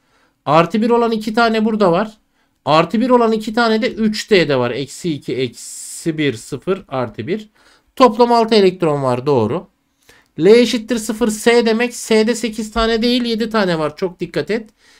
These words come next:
İki S, üç S, bir S, altı.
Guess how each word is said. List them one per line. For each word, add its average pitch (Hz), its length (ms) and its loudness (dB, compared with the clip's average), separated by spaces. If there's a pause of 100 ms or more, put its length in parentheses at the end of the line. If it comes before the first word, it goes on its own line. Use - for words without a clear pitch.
(180)
İki 208 260 -6
S, 170 460 0
üç 185 240 -4
S, 185 520 -2
bir 190 240 0
S, 127 420 0
altı. 143 640 -2